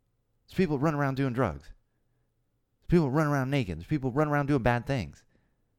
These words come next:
There's people that don't run around doing bad things. There's people that run around doing fantastic things. So consider that if you're not familiar with the burn.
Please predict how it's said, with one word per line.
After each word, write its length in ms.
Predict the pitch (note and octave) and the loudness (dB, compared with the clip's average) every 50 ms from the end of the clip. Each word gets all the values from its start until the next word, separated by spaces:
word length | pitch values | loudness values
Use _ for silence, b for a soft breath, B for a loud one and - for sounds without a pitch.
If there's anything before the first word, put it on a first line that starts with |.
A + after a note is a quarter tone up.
| _ _ _ _ _ _ _ _ | _ _ _ _ _ _ _ _
There's 100 | _ - | _ -6
people 240 | - G#2 F2 F2+ | -6 -4 -4 -4
that 100 | D#2 - - - - | -8 -8 -10 -4 -2
don't 180 | G#2 G#2+ - | -2 -2 -2
run 140 | - F2+ E2 | -4 -8 -8
around 240 | D2 D2+ D#2 D2+ D2 | -8 -8 -8 -8 -8
doing 160 | D2 D2+ C#2+ | -8 -10 -10
bad 220 | C#2 C#2+ - A#1 - | -10 -12 -14 -14 -18
things. 240 | - C#2+ - - _ - _ | -20 -20 -20 -20 _ -20 _
There's 80 | _ | _
people 220 | - - G2+ F2 F#2 | -8 -8 -6 -4 -6
that 140 | E2 - - | -8 -4 -6
run 120 | F#2+ F2 | -6 -4
around 200 | F2 E2+ E2+ E2 | -2 -4 -4 -4
doing 160 | F2 F2 D#2 | -6 -6 -6
fantastic 580 | - - F#2+ E2+ - - G#2 F#2+ - - E2 - | -4 -6 -4 -2 0 0 0 -2 -4 -8 -12 -12
things. 320 | - D2 C#2+ - - - _ b b b b b b b _ _ _ _ _ _ _ _ _ _ _ _ _ _ _ _ _ _ _ _ _ | -12 -14 -14 -14 -20 -20 _ b b b b b b b _ _ _ _ _ _ _ _ _ _ _ _ _ _ _ _ _ _ _ _ _
So 100 | _ - G2+ | _ -8 -6
consider 340 | - C3+ C#3 G3+ G#3 F#3 A#2+ | -6 0 2 2 2 4 4
that 320 | G2+ F2 G2+ E2+ - - | 2 2 2 0 -2 -6
if 120 | F#2 - | -8 -6
you're 100 | F2+ F#2+ | -4 -2
not 160 | F#2+ G2 F2 - | -2 -2 -2 -2
familiar 320 | - G#2 F#2 F2+ F2+ E2+ | -4 -4 -4 -2 -2 -4
with 100 | E2 D#2+ | -4 -6
the 80 | - D#2 | -6 -8
burn. 320 | D2+ D2 C2+ C2 C2+ D#2+ | -8 -6 -8 -10 -14 -18